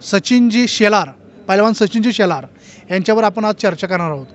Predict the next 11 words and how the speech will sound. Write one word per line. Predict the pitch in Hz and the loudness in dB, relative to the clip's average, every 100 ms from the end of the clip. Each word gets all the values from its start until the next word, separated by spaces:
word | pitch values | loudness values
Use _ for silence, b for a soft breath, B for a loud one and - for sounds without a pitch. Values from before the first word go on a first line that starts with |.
| - B B | -20 B B
नेमकी | 185 202 202 | -6 -4 -2
कोरेगाव | 262 233 208 214 254 | -4 0 0 2 0
विधानसभा | 220 214 226 226 220 | 0 0 0 -2 -2
मतदारसंघामध्ये | 208 165 196 196 190 196 196 202 | -4 -2 -4 -4 -4 -4 -2 -2
नेमकं | 190 214 202 190 B B | -2 -2 -4 -6 B B
कसं | 226 220 277 | 0 2 2
वातावरण | 202 185 180 170 | 2 -2 -4 -4
आहे, | 143 131 - B B - | -6 -10 -20 B B -4
काय | 240 | -4
परिस्थिती | 247 202 - 160 151 | 0 -2 -2 -10 -10
आहे? | 131 - | -10 -16